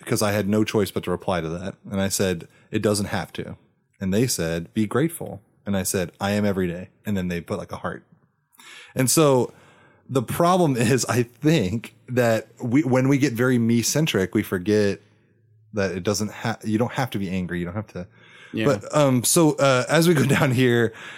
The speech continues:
Speaker 1: you know, life is hard and unfair. The devil is working, you know,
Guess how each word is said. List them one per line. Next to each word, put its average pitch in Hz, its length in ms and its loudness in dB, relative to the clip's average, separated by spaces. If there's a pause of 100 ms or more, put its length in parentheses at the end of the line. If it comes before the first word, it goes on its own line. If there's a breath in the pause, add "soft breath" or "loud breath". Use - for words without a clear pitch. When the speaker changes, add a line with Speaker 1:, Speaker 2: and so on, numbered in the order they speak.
(160 loud breath)
Speaker 1:
you 120 120 2
know, 113 220 4
life 123 300 4
is 135 120 4
hard 123 240 4
and 120 80 4
unfair. 113 560 4
The 104 140 2
devil 110 580 4
is 107 220 2
working, 107 600 0
you 117 120 2
know, 92 140 0